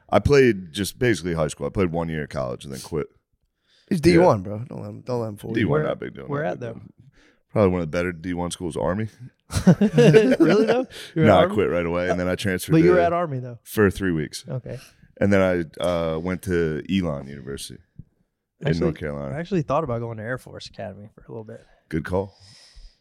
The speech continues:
Speaker 3: But, you know, the, the whole nine-year commitment deal was, was
Speaker 1: And
Speaker 3: what
Speaker 1: the,
Speaker 3: scared
Speaker 1: the commitment
Speaker 3: me off.
Speaker 1: was, yeah.
Speaker 3: I wanted to play in the league, and I was like, "I don't know if I'm gonna be able to do it,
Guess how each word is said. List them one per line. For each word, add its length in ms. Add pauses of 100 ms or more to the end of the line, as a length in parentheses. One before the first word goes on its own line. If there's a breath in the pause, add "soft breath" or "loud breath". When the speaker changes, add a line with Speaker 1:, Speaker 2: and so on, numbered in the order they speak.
(160)
Speaker 3:
But, 300
you 120
know, 120
the, 200
the 140
whole 160
nine-year 640
commitment 500
deal 260
was, 360
was 200
Speaker 1:
And 100
Speaker 3:
what 80
Speaker 1:
the, 60
Speaker 3:
scared 220
Speaker 1:
the 40
commitment 320
Speaker 3:
me 20
off. 60
Speaker 1:
was, 320
yeah. 260 (140)
Speaker 3:
I 80
wanted 200
to 60
play 140
in 80
the 80
league, 260
and 80
I 60
was 100
like, 100
"I 60
don't 180
know 160
if 100
I'm 100
gonna 100
be 80
able 140
to 80
do 40
it, 160